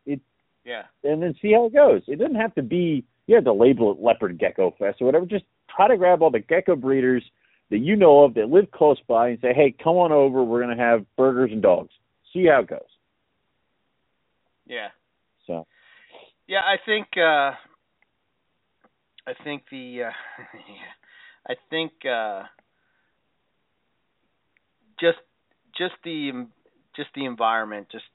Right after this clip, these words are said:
Speaker 2: lends itself just for you
Speaker 1: Of course.
Speaker 2: to get to know somebody in a, in a more personal, personal level. And,
Speaker 1: It,
Speaker 2: uh,
Speaker 1: you do,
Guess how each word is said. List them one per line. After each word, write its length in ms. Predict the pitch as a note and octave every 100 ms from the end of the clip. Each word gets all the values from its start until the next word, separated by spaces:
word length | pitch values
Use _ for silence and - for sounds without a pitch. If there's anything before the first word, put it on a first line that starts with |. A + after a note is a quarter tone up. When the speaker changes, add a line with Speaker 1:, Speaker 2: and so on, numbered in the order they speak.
| _
Speaker 2:
lends 340 | A#2+ A2 A2
itself 400 | A2 - G2 F#2 - _ A2
just 140 | G#2 _ _ A2
for 340 | G#2 G#2 G#2
you 400 | G2 G#2 G#2 G2+
Speaker 1:
Of 60 | G2
course. 180 | E4
Speaker 2:
to 260 | G2 F#2+ F#2+ -
get 140 | G2+ _
to 80 | A#2+
know 220 | A2 G#2+ -
somebody 440 | G#2 G2 G2 F#2+ G2
in 140 | G2
a, 160 | G2 F#2+ _ _ _ _ _
in 140 | - G2+
a 60 |
more 420 | G#2 A2 G#2+ G#2 G2
personal, 680 | - A2+ - G#2+ F#2+ F#2 - _ _ _
personal 460 | - G#2+ - F#2 E2
level. 420 | E2+ E2 D#2 D#2+ _ _ F2+
And, 360 | F2+ F2 E2+
Speaker 1:
It, 160 | D#3 E3+
Speaker 2:
uh, 120 | - _ _ _ _ _ -
Speaker 1:
you 160 | C3+
do, 400 | A#2+ B2 F2+ F2+